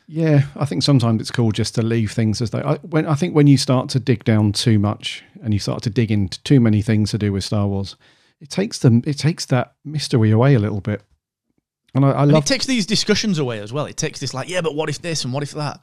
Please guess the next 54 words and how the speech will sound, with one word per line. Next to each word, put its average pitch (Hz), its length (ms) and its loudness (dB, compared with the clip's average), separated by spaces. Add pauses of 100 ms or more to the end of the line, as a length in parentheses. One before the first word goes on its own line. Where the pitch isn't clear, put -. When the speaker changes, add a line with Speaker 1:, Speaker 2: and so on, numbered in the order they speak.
(140)
Speaker 1:
Exactly. 104 640 -2
And 135 100 6
it 131 80 2
also 139 240 4
doesn't 120 280 2
do 120 120 4
any 110 120 4
favours 107 440 0
for - 160 -4 (240)
any 123 220 2
of 110 100 0
the 120 80 4
writers 113 440 4
for 113 100 -2
future 120 320 -4
projects 120 420 -2
because 113 340 -2
you, 101 180 -2 (420)
if 123 160 -4
you 110 80 2 (100)
flesh - 340 0
it 143 60 -4
out 117 200 -2
too 147 180 4
much 104 260 0
and 117 80 2
you 107 80 4
always 110 320 4
continuously 107 520 -2
dive 110 280 2
into 104 180 0
every 117 300 2
little, 104 320 -2 (300)
little 110 180 -4
detail, 104 540 -2 (360)
you 120 80 -8
just 110 200 0
write 113 180 4
yourself 117 320 0
into 110 180 0
a 110 40 0
big 107 180 -2
corner. 107 420 0
So - 140 -6
when 110 120 4
you 110 100 4
wanna 107 140 2
write 107 160 2
this 101 140 -8
really 139 220 -6
cool 123 220 -2
project - 580 -4 (240)
coming 110 260 0
up, 110 240 -2